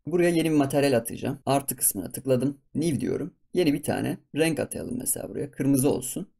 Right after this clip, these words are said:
Assign dedim. Burası artık kırmızı görünüyor. Şimdi resmimizi eklememiz gerekecek buraya. Kırmızı materyalim seçili. Şöyle düğüm üzerinde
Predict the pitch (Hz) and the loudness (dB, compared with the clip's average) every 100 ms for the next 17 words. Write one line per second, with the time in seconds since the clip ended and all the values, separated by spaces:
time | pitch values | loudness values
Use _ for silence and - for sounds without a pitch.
0 | - 170 - 98 92 - - 160 117 - | 0 2 2 0 0 -2 -4 0 2 2
1 | 123 117 - 135 123 120 - 87 - - | 2 0 -2 2 2 2 0 -4 -6 -12
2 | _ - 196 151 117 - 143 165 - 110 | _ -6 0 4 2 0 0 2 2 2
3 | 107 160 - 135 127 131 135 123 104 - | 0 -2 -2 -2 2 4 4 2 0 -4
4 | - - - - - 196 - 160 156 143 | -8 -12 -10 -8 -6 -8 -6 0 2 4
5 | 131 135 107 - - 135 135 127 135 - | 4 2 -2 -2 -4 -2 0 0 -2 -4
6 | - - 123 110 127 - _ - 127 139 | -6 2 2 4 0 -4 _ -4 0 4
7 | 120 98 95 - 147 | 2 0 -4 -4 -6